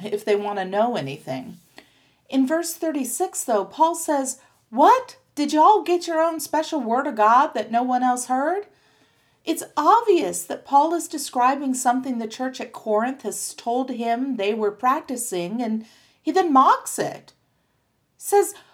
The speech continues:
"Women should be silent and should ask their husbands at home to tell them what the gospel is? Where did you get that?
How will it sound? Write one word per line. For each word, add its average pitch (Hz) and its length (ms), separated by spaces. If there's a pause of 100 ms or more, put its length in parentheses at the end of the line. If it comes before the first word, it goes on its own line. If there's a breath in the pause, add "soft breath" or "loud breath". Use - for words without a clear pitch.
(100)
"Women 381 600
should 269 240
be 240 100
silent 254 760
and 233 160
should 240 140
ask 226 220
their 254 140
husbands 302 640
at 180 160
home 226 380
to 277 100
tell 226 240
them 254 140
what 233 160
the 185 80
gospel 226 540
is? 415 280
Where 302 220
did 440 160
you 311 100
get 370 460
that? 139 340